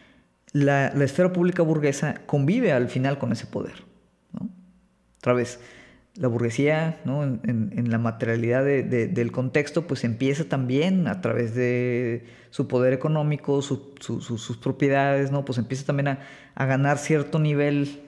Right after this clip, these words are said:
en, en, en la estructura dominante. Entonces, el debate que se genera o la crítica que se genera en la esfera pública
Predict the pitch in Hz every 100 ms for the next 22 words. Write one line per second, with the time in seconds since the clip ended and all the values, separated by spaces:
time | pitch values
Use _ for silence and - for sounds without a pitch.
0 | - 135 117 110 120 - 127 - 123 -
1 | 143 151 156 156 139 135 135 - - -
2 | - - - - - 151 160 160 170 160
3 | - - - - _ _ _ _ _ -
4 | 156 151 151 147 165 180 180 160 151 151
5 | 160 160 143 131 123 156 165 - - 160
6 | 143 143 151 139 123 - 151 147 147 143
7 | - 151